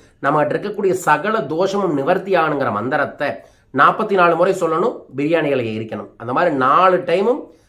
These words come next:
நாற்பத்தி நாலு முறை சொல்லிட்டு பிரியாணி இலையை எரிச்சிட்டு அந்த வச்சிருந்த கல்லுப்பை எல்லாம் கொண்டு போய் உங்களோட சமையல், அ, உப்பு ஜாடியில போட்டுட்டு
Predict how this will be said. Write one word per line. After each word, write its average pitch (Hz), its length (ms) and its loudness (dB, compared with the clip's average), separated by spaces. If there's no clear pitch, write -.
நாற்பத்தி 185 400 4
நாலு 147 220 2
முறை 120 180 -4
சொல்லிட்டு 170 480 -2
பிரியாணி 160 460 0
இலையை 117 260 -2
எரிச்சிட்டு 143 580 -6
அந்த 117 200 -4
வச்சிருந்த 175 400 0
கல்லுப்பை 165 440 0
எல்லாம் 143 280 0
கொண்டு 127 240 -2
போய் 160 220 -6
உங்களோட 190 520 2
சமையல், 180 640 -2
அ, 117 200 -2
உப்பு 135 240 -2
ஜாடியில 147 460 2
போட்டுட்டு 151 520 -6